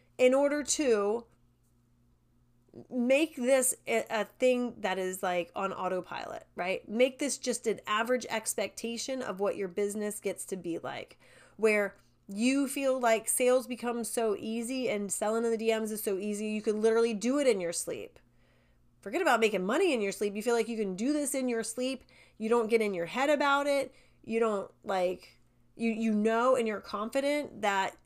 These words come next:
you follow the steps, you talk to the people, and you close the sale. And down the road, you create offers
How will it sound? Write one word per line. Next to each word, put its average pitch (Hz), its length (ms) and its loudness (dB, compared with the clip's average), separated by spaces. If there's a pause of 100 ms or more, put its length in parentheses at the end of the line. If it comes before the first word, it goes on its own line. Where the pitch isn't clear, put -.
(420)
you 190 200 -6 (120)
follow 226 280 4
the 226 100 4
steps, 262 500 0
you 202 80 -8
talk 240 300 -2
to 254 100 -8
the 240 60 0
people, 349 600 0 (420)
and 220 180 2
you 226 100 0
close 214 360 0
the 208 80 -6
sale. 202 560 -2 (420)
And 311 400 2
down 220 240 0
the 214 120 -2
road, 285 580 0 (880)
you 214 240 0
create 233 540 2 (680)
offers 208 680 0